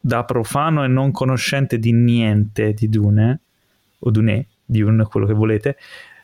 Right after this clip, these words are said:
zero, non ho visto il film di Lynch, non ho letto il libro, non ho visto neanche Jodorowsky's Dune, non so niente,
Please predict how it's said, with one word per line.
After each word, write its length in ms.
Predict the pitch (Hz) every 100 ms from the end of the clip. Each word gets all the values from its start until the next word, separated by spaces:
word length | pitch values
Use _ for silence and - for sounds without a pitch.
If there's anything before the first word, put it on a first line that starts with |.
| _ _ -
zero, 380 | 117 123 117 110
non 200 | 110 110
ho 100 | 107
visto 260 | 107 - 110
il 60 |
film 200 | - 113
di 80 | 104
Lynch, 340 | 117 131 123 120
non 160 | 110
ho 60 | 107
letto 320 | 107 104 -
il 80 | 110
libro, 280 | 135 127 123
non 180 | 113 110
ho 80 |
visto 240 | 110 110 117
neanche 240 | 117 110
Jodorowsky's 720 | 117 113 110 110 104 - 107 104
Dune, 400 | 117 123 123 120
non 180 | 123
so 260 | 120 160 143
niente, 760 | - 131 131 110 110 104 107